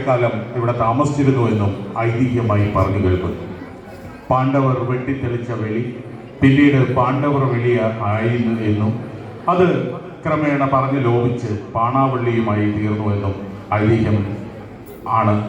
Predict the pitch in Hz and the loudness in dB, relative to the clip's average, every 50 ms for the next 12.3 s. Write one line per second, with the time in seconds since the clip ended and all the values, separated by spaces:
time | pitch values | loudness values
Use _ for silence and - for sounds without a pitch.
0 | 117 120 123 131 139 143 127 120 117 110 107 101 95 - 90 - - - - - | -4 2 6 6 8 8 6 4 2 2 0 0 -2 -2 -6 -8 -10 -12 -14 -14
1 | - - - - - 123 135 160 - - - 143 143 156 160 180 170 165 170 165 | -16 -16 -14 -8 -2 0 2 2 2 2 2 4 4 4 4 4 4 4 2 4
2 | 180 170 165 165 - - 151 127 123 131 135 160 165 160 156 139 135 - 139 135 | 4 4 4 2 2 2 2 2 4 6 6 6 6 6 4 2 2 2 0 -2
3 | 123 107 104 101 104 104 107 - - - - - - - - - - - - - | 0 0 0 0 0 0 -2 -2 -6 -10 -12 -14 -14 -16 -16 -18 -18 -20 -14 -4
4 | - 139 143 147 151 151 170 160 156 151 143 135 - 127 131 135 131 - - 151 | 2 4 4 6 6 4 4 4 4 6 4 4 6 6 6 6 6 4 0 -2
5 | 139 139 - 127 113 - 113 123 135 120 117 113 110 110 104 - 107 104 101 101 | -4 -4 -4 -4 -4 -4 -4 -4 -2 0 0 0 0 0 0 0 2 2 2 2
6 | 98 98 - - - - - - - - - - - - 123 143 175 - 156 156 | 2 0 -2 -6 -8 -10 -12 -14 -14 -16 -16 -12 -2 2 4 4 4 4 2 4
7 | 156 156 156 160 160 156 - - - 120 - 98 101 92 85 - - - - - | 6 6 6 6 4 0 0 -2 -2 -2 -2 -4 -4 -4 -6 -8 -10 -12 -14 -16
8 | - - - 123 127 127 135 135 131 127 123 120 117 117 - - 120 120 127 147 | -12 -4 0 0 2 2 2 2 2 2 2 2 0 -4 -4 0 2 2 2 4
9 | 165 175 - 147 139 135 127 - 139 127 131 117 117 107 113 120 117 117 117 117 | 2 0 0 0 -2 -2 -2 -2 -4 -2 -2 0 0 0 0 0 0 0 0 -2
10 | - - - - 117 113 107 110 107 107 104 104 107 110 110 120 117 - - 113 | -6 -6 -4 -2 -2 -2 0 0 0 0 0 2 2 0 2 2 2 2 2 2
11 | 110 101 98 - - - - - - - - - 127 131 143 151 175 190 180 - | 2 2 0 0 -4 -6 -10 -10 -12 -10 -4 0 2 2 4 4 2 2 0 -2
12 | 123 113 113 107 101 90 | -2 -4 -4 -4 -4 -4